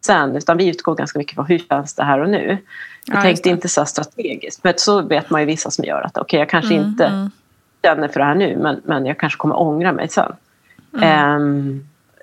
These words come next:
Speaker 1: och även som jag samtidigt, det var, det var ambivalent, för jag samtidigt vet så här, gör vi det så kommer vi inte ångra oss. Alltså det säger ju alla.
Speaker 2: Ja,
Speaker 1: Och
Speaker 2: just
Speaker 1: det,
Speaker 2: det.
Speaker 1: så är det
Speaker 2: Ja,
Speaker 1: ju
Speaker 2: precis.
Speaker 1: generellt, man ångrar ju inte det man har gjort, man ångrar ju i regel det man inte har gjort. Men
Speaker 2: Mm.
Speaker 1: ja, vi hade väl egentligen ändå landat, vi landade hela tiden tillbaka till att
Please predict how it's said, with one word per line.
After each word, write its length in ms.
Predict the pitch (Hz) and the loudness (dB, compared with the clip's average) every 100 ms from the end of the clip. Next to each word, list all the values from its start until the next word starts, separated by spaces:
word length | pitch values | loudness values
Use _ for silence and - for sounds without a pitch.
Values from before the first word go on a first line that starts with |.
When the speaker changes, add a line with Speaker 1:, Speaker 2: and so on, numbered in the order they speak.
| 50 - | -16 0
Speaker 1:
och 100 | 110 | 4
även 200 | 190 185 | 4 4
som 200 | 214 220 | 4 4
jag 120 | 185 185 | 2 4
samtidigt, 520 | 175 170 - 226 160 | 2 2 0 0 2
det 60 | |
var, 140 | 214 220 | 2 4
det 100 | 202 | 4
var 120 | 233 | 4
ambivalent, 500 | 147 151 156 220 - | 4 2 2 2 2
för 60 | 180 | 2
jag 60 | |
samtidigt 360 | 175 170 233 196 143 | 2 2 0 2 0
vet 100 | - | 2
så 80 | 147 | 0
här, 140 | - - | 0 -2
gör 300 | 165 175 240 | 2 4 4
vi 100 | 226 | 2
det 100 | 170 | 0
så 100 | - | 0
kommer 180 | - 160 | 0 0
vi 40 | |
inte 160 | 151 147 | 0 0
ångra 280 | 139 233 - | 0 0 0
oss. 140 | - | 0
Alltså 200 | 202 202 | 0 2
det 120 | 208 | 2
säger 260 | 233 170 226 | 2 2 4
ju 80 | 190 | 4
alla. 220 | 143 - | 2 2
Speaker 2:
Ja, 40 | 247 | 2
Speaker 1:
Och 60 | |
Speaker 2:
just 240 | 254 175 175 | 4 4 2
Speaker 1:
det, 120 | 185 | 2
Speaker 2:
det. 60 | |
Speaker 1:
så 80 | 202 | 2
är 40 | 220 | 4
det 40 | |
Speaker 2:
Ja, 60 | 220 | 4
Speaker 1:
ju 60 | 226 | 4
Speaker 2:
precis. 200 | 226 202 | 4 4
Speaker 1:
generellt, 380 | 185 214 160 | 6 4 4
man 160 | 208 208 | 2 4
ångrar 260 | 190 202 233 | 4 4 4
ju 160 | 190 | 4
inte 180 | 143 175 | 2 0
det 180 | 160 156 | 0 2
man 140 | 160 | 2
har 80 | 185 | 2
gjort, 280 | 226 - - | 2 0 0
man 160 | 175 | 2
ångrar 200 | 170 185 | 2 2
ju 60 | 202 | 2
i 40 | |
regel 260 | 160 151 151 | 0 -2 -4
det 80 | 151 | -4
man 160 | 165 | -4
inte 340 | - 175 - 233 | -2 -2 -2 -2
har 60 | |
gjort. 180 | - - | -2 0
Men 140 | 202 196 - - | 0 0 -6 -6
Speaker 2:
Mm. 220 | 208 190 165 | -4 0 4
Speaker 1:
ja, 160 | 151 247 | 4 4
vi 60 | |
hade 240 | 254 233 214 | 4 4 2
väl 140 | 208 | 4
egentligen 420 | 202 214 202 170 | 4 2 2 2
ändå 200 | 170 160 | 2 2
landat, 680 | 175 190 165 196 170 - - | 2 2 0 2 0 -2 -10
vi 180 | - 196 | -4 2
landade 300 | 190 175 165 | 2 2 2
hela 140 | 185 | 0
tiden 220 | - - 143 | 0 -4 -2
tillbaka 400 | 165 151 - - | 0 0 -2 -6
till 180 | - | -4
att 160 | - | -4